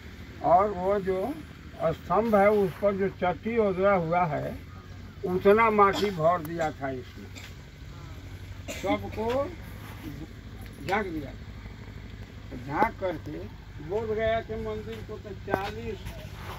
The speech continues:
फीट भर दिया, चालीस फीट खुदाई के बाद तो मुहार मिला नीचे, तो उसी तरह इसको भी झाँक दिया।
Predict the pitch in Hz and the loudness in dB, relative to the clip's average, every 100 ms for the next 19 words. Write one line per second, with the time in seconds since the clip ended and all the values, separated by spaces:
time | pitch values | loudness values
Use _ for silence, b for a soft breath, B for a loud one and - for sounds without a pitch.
0 | - - 247 262 - 165 - 131 - - | -12 -8 -6 -6 -8 -8 -8 -10 -12 -14
1 | - - - - - - - - - - | -14 -14 -14 -14 -12 -10 -8 -8 -10 -10
2 | - - - - 190 214 247 254 - 196 | -12 -12 -14 -8 -4 -4 -4 -8 -8 -6
3 | 240 - 214 220 220 226 220 220 208 208 | -6 -8 -6 -4 -2 -4 -6 -6 -6 -6
4 | - 208 190 160 175 151 147 151 135 - | -8 -4 -4 -4 -8 -8 -10 -10 -10 -10
5 | - - - - - - - - - - | -12 -12 -12 -14 -14 -14 -14 -14 -14 -14
6 | - - - 143 139 - - - 170 - | -12 -14 -12 -10 -10 -10 -14 -12 -10 -10
7 | 240 185 175 170 156 - 175 175 143 131 | -10 -8 -6 -4 -4 -6 -8 -8 -8 -8
8 | 120 107 - | -10 -12 -12